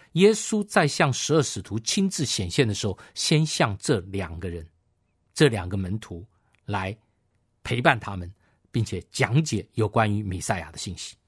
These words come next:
好，我们继续来探讨耶稣怎么跟他们说的。前面这两个人对于耶稣是有一定的认知，但是呢，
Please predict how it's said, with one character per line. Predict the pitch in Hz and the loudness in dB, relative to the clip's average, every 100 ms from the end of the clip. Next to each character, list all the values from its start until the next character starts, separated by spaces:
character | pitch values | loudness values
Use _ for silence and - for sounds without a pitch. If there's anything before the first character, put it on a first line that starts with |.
| _ _ - - | _ _ -20 4
好， | 165 | 6
我 | |
们 | 180 | 6
继 | 214 262 | 2 6
续 | 214 | 6
来 | 139 | 6
探 | 151 135 | 6 2
讨 | 117 98 - | 2 -4 -4
耶 | - 185 | 6 6
稣 | 202 | 6
怎 | 165 104 | 0 0
么 | 123 | 2
跟 | 175 | 4
他 | 156 | 4
们 | 123 | 2
说 | 104 107 101 | 0 -2 -4
的。 | - _ - _ | -8 _ -20 _
前 | - 233 | 8 8
面 | 294 | 8
这 | 254 254 | 6 8
两 | 170 | 8
个 | 170 196 | 6 6
人 | 185 | 6
对 | 208 233 202 | 8 6 8
于 | 190 208 | 6 4
耶 | 208 214 | 8 6
稣 | 214 202 | 6 0
是 | - 165 | 4 4
有 | 139 | 4
一 | 180 | 2
定 | 214 | 4
的 | 185 | 6
认 | 175 214 156 | 8 8 6
知， | - 196 | 2 4
但 | 220 190 | 4 4
是 | 160 185 | 4 6
呢， | 165 | 6